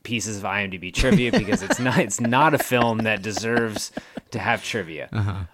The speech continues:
Speaker 1: Uh, Field of Dreams had a hundred and twelve items on the I M D B,
Speaker 2: Nice.
Speaker 1: so I'm gonna tell the listeners and you what, uh, what I would tell you if you, you wanted to see Field of Dreams, the actual, the actual place. Go visit it yourself. Go visit the I M D B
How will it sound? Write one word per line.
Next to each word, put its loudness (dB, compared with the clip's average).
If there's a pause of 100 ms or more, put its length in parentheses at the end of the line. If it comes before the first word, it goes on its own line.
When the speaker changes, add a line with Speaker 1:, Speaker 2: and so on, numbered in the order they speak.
(140)
Speaker 1:
Uh, 0
Field 6
of -2
Dreams 0
had 0
a 0
hundred 0
and -4
twelve 2
items -2
on -8
the -10
I -4
M -6
D -8
B, 0
Speaker 2:
Nice. -2
Speaker 1:
so -2
I'm -2
gonna -6
tell 0
the -8
listeners -4 (580)
and 0
you 2
what, 2
uh, 2
what -2
I 2
would -2
tell -4
you -2
if -8
you, -8
you -8
wanted -6
to -8
see -2
Field -10
of -14
Dreams, -16
the -10
actual, -6
the -8
actual -8
place. -4
Go -4
visit -8
it -6
yourself. -10
Go -4
visit -4
the -2
I -2
M -4
D -2
B -4